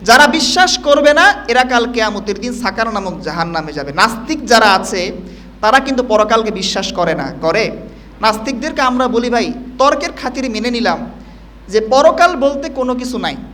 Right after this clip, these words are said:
উদাহরণস্বরূপ, যে পরকাল বলতে কোনো কিছু নাই। পরকাল বলতে যদি কোনো কিছু নাই থাকে, তাহলে মৃত্যুর পরে আপনারাও বেঁচে গেলেন,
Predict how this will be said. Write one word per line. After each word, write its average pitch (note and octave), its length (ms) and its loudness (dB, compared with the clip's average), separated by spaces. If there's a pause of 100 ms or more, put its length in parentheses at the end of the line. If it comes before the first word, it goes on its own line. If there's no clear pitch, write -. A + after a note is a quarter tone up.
(800)
উদাহরণস্বরূপ, B3+ 640 0
যে A3+ 100 -2
পরকাল B3+ 420 2
বলতে C4 220 -4
কোনো A#3 200 -4
কিছু A3 200 -8
নাই। C#3 140 -12 (1160)
পরকাল D#4 360 6
বলতে F4 200 -2
যদি E4+ 160 -4
কোনো D4 180 -4
কিছু D#4 200 -4
নাই B3 320 2
থাকে, F#3 320 -4 (680)
তাহলে D#4 200 6
মৃত্যুর D#4+ 480 -2
পরে E4 200 4
আপনারাও A#3+ 480 2
বেঁচে B3 260 0
গেলেন, B3 260 -2